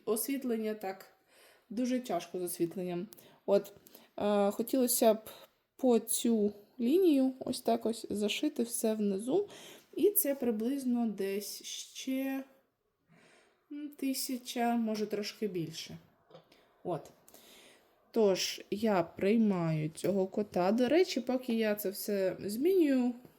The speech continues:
хочу вам сказати, що в мене зараз на ньому п'ятдесят два,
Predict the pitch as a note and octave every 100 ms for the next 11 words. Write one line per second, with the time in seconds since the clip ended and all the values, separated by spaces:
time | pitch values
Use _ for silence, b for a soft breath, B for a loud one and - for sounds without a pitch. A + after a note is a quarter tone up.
0 | _ - b b b b b _ C4+ C4
1 | C4+ A#3 A#3 - A#3+ A#3+ F#4 C#4+ A3+ A3+
2 | A3+ A3 G#3+ G#3+ G#3 G#3 A#3 A3 C4 C#4
3 | A#3+ A#3 G#3+ G#3+ - G#3 F#3+ - F#3+ G#3
4 | B3 D#4+ E4+